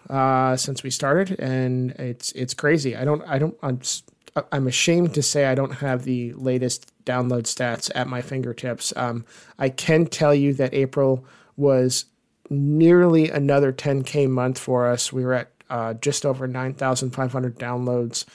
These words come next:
which is, is stellar 'cause we've not had, uh, another month close to that other than the ten K month of March. Um,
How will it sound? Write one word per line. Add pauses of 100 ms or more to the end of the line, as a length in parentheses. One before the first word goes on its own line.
(280)
which
is,
is
stellar
'cause
we've
not
had, (360)
uh,
another
month
close
to
that
other
than
the
ten
K
month
of
March.
Um,